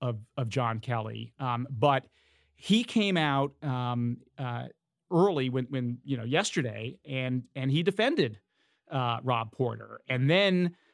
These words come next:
uh, they start backpedaling, particularly when these awful pictures emerged of his fis-, first wife, of Porter's first wife with a black eye. Um, and then, uh, late yesterday, uh, there was a second, uh, statement from John Kelly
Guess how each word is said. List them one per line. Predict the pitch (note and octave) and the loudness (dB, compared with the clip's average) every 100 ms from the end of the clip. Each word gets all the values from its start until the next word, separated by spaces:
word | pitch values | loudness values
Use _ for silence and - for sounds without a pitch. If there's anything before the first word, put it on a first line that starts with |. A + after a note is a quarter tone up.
| _ - | _ 2
uh, | C#3 | 4
they | C3+ D3 | 4 4
start | F#3 D#3 A#2 | 4 4 6
backpedaling, | D#3+ F#3 - D3+ B2 A#2 A2 A#2+ | 4 4 0 -2 -2 -2 -4 -4
particularly | C#3+ A3+ A3+ F3 | -4 -4 2 2
when | C#3+ C#3 | 4 2
these | B2+ B2 A#2 | 2 0 0
awful | D#3 F3+ B2+ | 0 0 -2
pictures | B2 - F#3 - B2 | -4 -2 -2 0 -2
emerged | A2 A2+ G#2+ G#2+ B2 | -2 -4 -4 -6 -8
of | |
his | A#2 A#2 | -8 -2
fis-, | - F#3+ - - _ _ | 0 0 -2 -16 _ _
first | - G#3+ G#3 | 4 4 2
wife, | A2+ A2 A#2 B2+ - - _ - _ - | -6 -6 -8 -14 -16 -20 _ -20 _ -4
of | C3+ | -2
Porter's | - G3 D3+ - | 4 4 4 2
first | E3 F3 - | 2 2 2
wife | B2+ A2 A#2 - | 0 0 -2 -4
with | C3+ | -2
a | A#2 | -2
black | A2 C3+ D3 C#3+ | 0 4 4 2
eye. | C3 C#3 A2 A2 B2+ - - - - | 0 0 -4 -6 -12 -14 -20 -20 -6
Um, | C#3 C3 B2+ | 2 4 4
and | C3 C3+ | 4 4
then, | D3+ D#3 D3+ D3 C#3+ | 4 4 4 2 2
uh, | C#3 B2 B2 - | -2 -2 -2 -4
late | B2+ D#3 E3+ D#3+ | 2 4 4 4
yesterday, | C#3 C3+ - C3 B2+ B2 B2 A#2+ - _ _ | 2 2 -2 -2 -2 -2 -4 -6 -10 _ _
uh, | B2+ | -2
there | B2 B2 | 0 0
was | B2 A#2 | 0 0
a | A#2+ | -2
second, | A2+ - E3+ D#3+ E3 D3 C3+ - | -2 2 4 4 2 2 0 -4
uh, | C#3 B2 | -8 -6
statement | A2+ C#3+ C#3 C3 | -2 2 2 0
from | A2+ B2 | 0 0
John | B2+ B2 A#2+ | 2 0 0
Kelly | C3 B2 A#2+ A#2+ | 0 0 0 -2